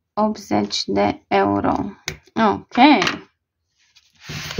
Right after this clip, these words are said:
Mai departe, trecem la fondul pentru copii,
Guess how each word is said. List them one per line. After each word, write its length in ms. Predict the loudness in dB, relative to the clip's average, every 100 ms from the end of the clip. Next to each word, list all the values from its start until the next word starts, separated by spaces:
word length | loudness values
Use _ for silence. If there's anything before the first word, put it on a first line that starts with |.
| -2 -2 -16 -16 -18 -20 -18 -16 -14 -16 -20 _ _
Mai 380 | 4 6 6 6
departe, 1080 | 4 4 6 6 2 -4 -8 -4 0 0 0
trecem 580 | -4 -2 -2 0 4 6
la 480 | 4 4 4 4 0
fondul 460 | 0 0 0 0 -2 -2
pentru 380 | -2 -4 -6
copii, 580 | -4 0 0 2 2 4